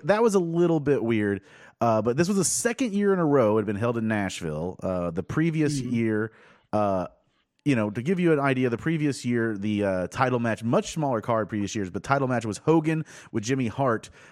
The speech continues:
Speaker 1: uh, beating The Butcher. So that's, the
Speaker 2: Yeah.
Speaker 1: previous year was not necessarily a highlight.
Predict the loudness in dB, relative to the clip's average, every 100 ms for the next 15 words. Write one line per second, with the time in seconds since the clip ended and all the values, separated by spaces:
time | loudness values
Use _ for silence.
0 | -4 0 0 0 0 2 2 -2 -4 -2
1 | 0 0 0 -2 -8 -10 -14 _ _ -2
2 | 0 2 4 2 2 -6 -6 0 2 4
3 | 2 0 0 2 2 0 0 0 0 0
4 | -2 -2 -2 -2 -2 -2 -2 -2 -2 -2
5 | -4 -8 -10